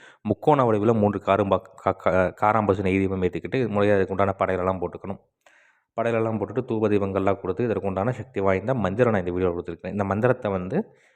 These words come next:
ஆயிரத்தெட்டு ஒரு உச்சாடனம் கொடுக்கணும். இந்த மாதிரி தொடர்ந்து பௌர்ணமி வரைக்கும் நீங்க இந்த பூஜை செய்யற மாதிரி இருக்கும். இப்ப கிரகண நேரத்துல பண்ற மாதிரி இருந்தா, கிரகண நேரங்கள் முடியற வரைக்கும் நீங்க இந்த மந்திர உச்சாடனங்கள் கொடுக்குற மாதிரி இருக்கும்.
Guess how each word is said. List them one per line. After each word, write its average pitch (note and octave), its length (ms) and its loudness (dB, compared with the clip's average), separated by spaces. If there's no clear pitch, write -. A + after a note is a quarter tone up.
ஆயிரத்தெட்டு B2 480 0
ஒரு A2+ 120 2
உச்சாடனம் F2+ 400 -2
கொடுக்கணும். E2+ 320 -8
இந்த A2 140 0
மாதிரி B2 200 2
தொடர்ந்து A#2+ 340 0
பௌர்ணமி G#2+ 380 0
வரைக்கும் A2 240 -2
நீங்க F#2+ 120 -2
இந்த F2+ 100 0
பூஜை F#2 200 2
செய்யற E2+ 220 0
மாதிரி E2+ 180 0
இருக்கும். - 180 -4
இப்ப - 80 -10
கிரகண B2 240 4
நேரத்துல A#2+ 260 0
பண்ற A2 200 2
மாதிரி G#2 180 2
இருந்தா, D3+ 180 4
கிரகண A2+ 280 2
நேரங்கள் G2+ 320 0
முடியற G2 260 2
வரைக்கும் G#2+ 260 2
நீங்க F#2 120 -2
இந்த F2+ 100 -2
மந்திர F2+ 220 -2
உச்சாடனங்கள் F2 420 -4
கொடுக்குற E2 260 -14
மாதிரி D2 200 -16
இருக்கும். - 220 -20